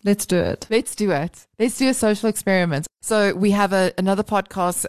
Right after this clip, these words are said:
Speaker 2: that's part of Solid Gold Studios, Kimberly Stark, and she's an actor, and she's got, like, students that does acting, and maybe we can get them involved, and we do a social experiment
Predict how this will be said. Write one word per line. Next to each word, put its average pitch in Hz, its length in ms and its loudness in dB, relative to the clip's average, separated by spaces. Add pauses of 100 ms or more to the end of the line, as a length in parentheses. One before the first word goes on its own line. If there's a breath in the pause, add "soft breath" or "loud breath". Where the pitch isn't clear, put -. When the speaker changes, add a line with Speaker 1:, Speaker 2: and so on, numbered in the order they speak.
Speaker 2:
that's - 300 -4
part 185 240 -2
of 175 80 -6
Solid 175 220 -4
Gold 160 200 -2
Studios, 170 560 -2
Kimberly 180 360 -2
Stark, 185 500 -2
and 170 120 -10
she's 185 280 -4
an 180 140 -6
actor, 170 300 -6
and 175 100 -8
she's - 160 -8
got, 170 180 -4 (320 loud breath)
like, - 160 -6
students 180 460 -2
that 160 200 -6
does 165 300 -4
acting, 156 400 -10
and 156 100 -8
maybe 165 200 0
we 170 120 0
can 165 160 -14
get 156 220 -4
them 160 140 0
involved, 151 360 0
and 175 100 -4
we 196 100 0
do 196 340 0
a 185 60 -4
social 185 340 -4
experiment 175 640 -4